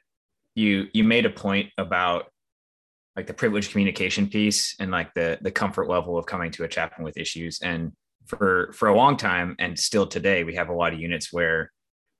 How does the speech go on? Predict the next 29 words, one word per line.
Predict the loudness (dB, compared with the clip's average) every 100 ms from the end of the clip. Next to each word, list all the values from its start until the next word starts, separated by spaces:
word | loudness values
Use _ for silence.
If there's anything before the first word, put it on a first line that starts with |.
| _
the, | -2 -2
the | -2
unit | -2 0
ministry | -2 -4 -6
team | -8 -8
or | -8
the | -6
chaplain | -4 -4 -4 -6 -6
is, | -6 -6 -8 _
is | -12 -8
the | -8
only | -4 -4 -4 -2
resource | -2 0 0 0 -2
like | -4 0
that | 0 2
in | 0
the | 0
formation. | 0 0 0 -2 -4 -6 -12 _
But | -2
we've | 0 2
also | 4 2
kind | 0 -2
of | -2
noticed | -2 -2 -4
that | -4 -2
as | -2 -2
we | -4
start | -2 -2 -4
creating | -6 -4 -2 -2 -2 -4